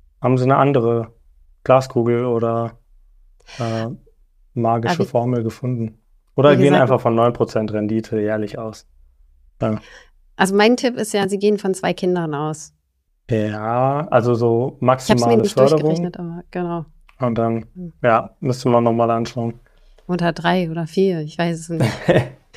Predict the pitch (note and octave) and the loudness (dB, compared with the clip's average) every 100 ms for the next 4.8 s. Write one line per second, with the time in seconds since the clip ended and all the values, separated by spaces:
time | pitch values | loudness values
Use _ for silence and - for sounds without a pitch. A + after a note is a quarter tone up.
0 | - - - G#3+ A3+ A3+ G#3 A#3+ B3+ A3 | -20 -20 -2 0 2 2 4 4 4 4
1 | A3+ A3 G#3+ - - G3+ G3 A3+ G#3+ G#3+ | 4 2 0 -8 -8 -2 4 4 4 -2
2 | G3+ G3+ - G3 G#3+ G3+ F3+ F3 A#3 C4 | -6 -6 -2 -2 -2 -8 -4 0 0 0
3 | B3+ - A#3+ B3 A#3 A3+ G#3+ E3+ E3 E3 | -2 -2 0 2 0 -4 -4 -4 -6 -8
4 | _ _ _ _ _ _ - | _ _ _ _ _ _ -6